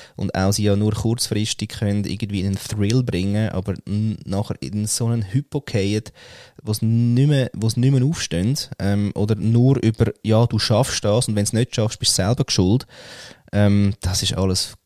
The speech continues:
geil und ungesund. Und das haut uns ja so grandios um die Fresse. Das ist ja jetzt gerade alles, ich finde das ja gut, dass das alles ja auch ausbricht, kaputt geht und wir durch, durch das eigentlich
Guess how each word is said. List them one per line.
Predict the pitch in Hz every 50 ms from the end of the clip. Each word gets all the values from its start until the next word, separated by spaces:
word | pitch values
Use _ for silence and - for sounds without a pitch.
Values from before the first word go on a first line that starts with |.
| _ _
geil | - 101 98 104 101 95
und | 95 95
ungesund. | 98 - - - 85 82 85 87 - -
Und | - 95
das | 90 90 - - -
haut | 95 98 - -
uns | 95 - -
ja | 92
so | - - - - 110 104
grandios | 101 98 98 98 98 95 95 95 -
um | - -
die | -
Fresse. | - 90 85 - - - -
Das | 90 - 95 -
ist | 92 -
ja | - 95 90 90
jetzt | 90 - - -
gerade | - 90 90 87 85 92 - 101 104 -
alles, | - 90 95 95 98 - - - _ -
ich | - -
finde | - 113 110 -
das | 101 -
ja | - 87
gut, | - 95 101 101 - -
dass | -
das | - - -
alles | - 85 92 95 -
ja | - - -
auch | - - - - - _ - - - - - - _ -
ausbricht, | - 117 120 - - - 117 107 104 - - -
kaputt | - - - 95 101 - _
geht | - 87 87 85 85 - - - -
und | - 90 92 90 87 90 - - - -
wir | 95 95 95 92
durch, | - 98 - -
durch | - - 90 95
das | - 87 85 92 98 -
eigentlich | - 90 90 87 90 95